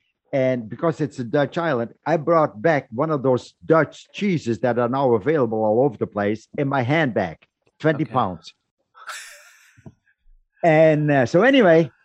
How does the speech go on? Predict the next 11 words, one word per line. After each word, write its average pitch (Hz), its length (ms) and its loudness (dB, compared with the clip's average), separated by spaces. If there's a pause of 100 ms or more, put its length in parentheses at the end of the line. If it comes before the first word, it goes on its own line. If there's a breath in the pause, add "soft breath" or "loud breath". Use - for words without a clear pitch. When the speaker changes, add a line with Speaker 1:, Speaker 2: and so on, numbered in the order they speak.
(280)
Speaker 1:
I, 156 560 2 (160)
we're 147 160 2
sitting 190 340 0
there 139 200 2
in 147 140 0
Miami, 151 540 0 (220)
waiting 147 340 0
for 120 120 -6
the 120 100 -2
next 175 280 -2
plane. 123 380 -4